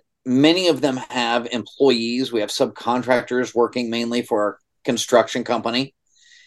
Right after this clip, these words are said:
You find what they're willing to do. And the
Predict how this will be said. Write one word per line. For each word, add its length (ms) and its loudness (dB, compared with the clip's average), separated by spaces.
You 160 6
find 600 4
what 300 2
they're 220 2
willing 500 -2
to 120 -4
do. 320 -2
And 180 2
the 140 0